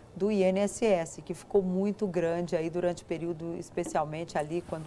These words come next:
no início, quando muita coisa ficou paralisada. Como é que vai ser pra botar em dia e quantas pessoas estão hoje aguardando na fila pra aposentadoria?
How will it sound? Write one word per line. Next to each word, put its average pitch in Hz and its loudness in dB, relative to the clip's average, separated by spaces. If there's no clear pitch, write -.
no 175 0
início, 180 -2
quando 175 -2
muita 185 0
coisa 180 2
ficou 170 -4
paralisada. 160 2
Como 247 -2
é 302 4
que 294 -14
vai 247 2
ser 214 2
pra 220 -2
botar 190 0
em 175 0
dia 202 4
e 214 4
quantas 247 -2
pessoas 202 4
estão 185 -2
hoje 185 0
aguardando 180 2
na 170 0
fila 175 -2
pra 175 -4
aposentadoria? 156 -6